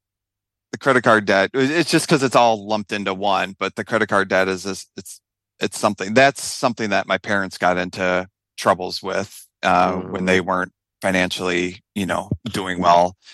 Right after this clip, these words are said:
Speaker 2: All right, let's keep going, but I'll just say that thirty thousand dollars of credit card debt is extreme red flag alert.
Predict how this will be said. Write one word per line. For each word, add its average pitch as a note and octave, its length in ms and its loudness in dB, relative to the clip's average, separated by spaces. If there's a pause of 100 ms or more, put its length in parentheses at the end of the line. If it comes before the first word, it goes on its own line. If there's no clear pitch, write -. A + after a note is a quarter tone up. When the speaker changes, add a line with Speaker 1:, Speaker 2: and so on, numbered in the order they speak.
(300)
Speaker 2:
All C#3+ 120 6
right, C3 220 6
let's - 460 -4
keep D#3 220 -2
going, C3 300 6
but A#2 120 2
I'll A#2+ 160 2
just C3 220 -6
say C3 140 0
that A2+ 240 0
thirty C#3+ 180 2
thousand D3 300 0
dollars C3 220 -2
of A#2 100 -8
credit A#2+ 240 -2
card A#2+ 140 -2
debt B2 200 2
is G#2+ 300 -6
extreme C3+ 1400 2
red A#2 480 2
flag G#2 640 0 (320)
alert. F#2+ 400 -2